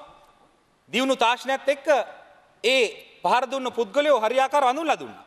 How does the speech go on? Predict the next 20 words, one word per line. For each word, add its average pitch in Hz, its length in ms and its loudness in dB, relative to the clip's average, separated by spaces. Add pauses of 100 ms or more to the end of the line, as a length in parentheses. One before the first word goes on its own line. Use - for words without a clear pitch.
අපි 226 200 -2
ඇත්තටම 269 240 0
ස්තුතිවන්ත 294 460 0
වෙන්න 269 120 0
ඕනේ 247 180 0
ආයතනයට 269 400 0
ඒ 254 120 0
කාර්යභාරය 254 480 2
කරාට. 277 320 0 (960)
පොලිසිය 269 340 0
අවස්ථාවේදී 269 500 0
ක්‍රියා 285 260 2
කරා 247 200 0
තිස් 240 200 -2
ගාණක් 262 340 0
අත්අඩංගුවේ. 254 540 -2 (1080)
ඉතින්, 262 340 0
අ, 180 260 0
සිරස 269 280 2
ආයතනය 277 420 0